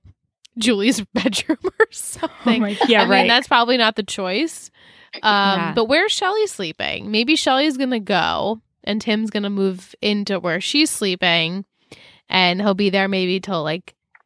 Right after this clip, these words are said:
Speaker 1: what are we on, episode nine? The end of
Speaker 2: Mm-hmm.
Speaker 1: the season. If not, like, maybe th-, maybe, like, three more episodes, and then Tim will finally go back home because maybe Billy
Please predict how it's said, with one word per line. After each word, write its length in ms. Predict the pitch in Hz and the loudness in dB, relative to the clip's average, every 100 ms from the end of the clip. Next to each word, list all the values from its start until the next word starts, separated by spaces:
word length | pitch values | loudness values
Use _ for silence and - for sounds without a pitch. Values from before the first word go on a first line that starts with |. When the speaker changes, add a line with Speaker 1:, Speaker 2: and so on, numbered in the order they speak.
| _ _ _ _ _ _ _ _ - | _ _ _ _ _ _ _ _ -6
Speaker 1:
what 120 | 208 | -2
are 60 | |
we 120 | 226 285 | 0 0
on, 160 | 285 | 0
episode 440 | 202 208 226 226 196 | -2 -2 -2 0 0
nine? 560 | 180 160 180 240 277 _ _ _ _ _ _ - | -4 -2 -2 -4 -6 _ _ _ _ _ _ -2
The 100 | 214 | 2
end 180 | 196 202 | 4 2
of 60 | |
Speaker 2:
Mm-hmm. 60 | 202 | 0
Speaker 1:
the 60 | 202 | -2
season. 680 | 190 202 196 147 165 185 _ _ _ | -2 -2 -2 -2 -4 -14 _ _ _
If 180 | - - | -6 -2
not, 200 | 214 220 | 2 2
like, 180 | 220 220 | 2 2
maybe 340 | 220 220 220 208 | 2 4 2 0
th-, 200 | - 214 | -6 0
maybe, 260 | 269 277 | 2 4
like, 140 | 262 - | 2 0
three 220 | 240 254 | -4 -4
more 180 | 220 185 | -2 -2
episodes, 800 | 190 190 - 185 165 156 180 - | -2 -4 -2 -2 -2 -4 -8 -6
and 200 | 202 196 | -4 -2
then 160 | 175 196 | -2 -2
Tim 240 | 202 190 | -4 -4
will 100 | 170 | -6
finally 360 | - 175 170 180 | -2 -2 -2 -2
go 180 | 180 | -2
back 240 | 175 156 - | 2 0 0
home 200 | 175 180 | -6 -6
because 440 | 175 180 139 170 - - - - | -8 -6 -8 -8 -12 -20 -18 -8
maybe 200 | 185 202 | -4 -4
Billy 420 | 190 277 294 294 | 2 2 4 0